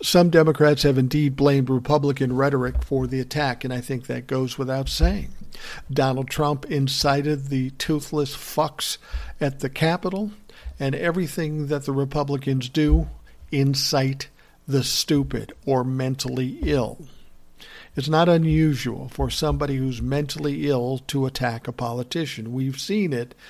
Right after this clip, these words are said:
a number of times before. And here's my problem. As they continue to spew these conspiracy theories,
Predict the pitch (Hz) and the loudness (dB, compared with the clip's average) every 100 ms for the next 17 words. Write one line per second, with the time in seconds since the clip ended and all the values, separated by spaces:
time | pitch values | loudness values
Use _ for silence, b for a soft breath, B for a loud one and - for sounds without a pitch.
0 | B - 143 147 165 143 135 143 143 - | B -8 -6 -2 -2 -2 -4 -6 -8 -6
1 | 127 120 120 - 143 139 220 208 135 - | -4 -4 -6 -6 -6 -2 2 2 0 -10
2 | - - - _ _ - - - - - | -20 -20 -20 _ _ -18 -14 -12 -12 -10
3 | - - - - - - - b b b | -12 -12 -14 -16 -18 -18 -20 b b b
4 | b b b b b b b b - 165 | b b b b b b b b -4 4
5 | 165 180 156 151 139 156 139 123 220 202 | 8 8 8 2 4 2 2 -2 -10 -18
6 | B B B B B B B _ b b | B B B B B B B _ b b
7 | b b b - 180 185 190 180 165 147 | b b b 2 4 6 6 6 4 0
8 | - 180 170 139 117 - 127 120 - - | 2 2 4 2 0 -2 -2 0 -2 0
9 | 180 165 147 139 135 - 131 123 - 147 | 4 4 4 4 2 2 -2 -2 0 2
10 | 147 131 127 123 127 110 - - - - | 2 0 -2 -2 -4 -6 -8 -18 -20 -20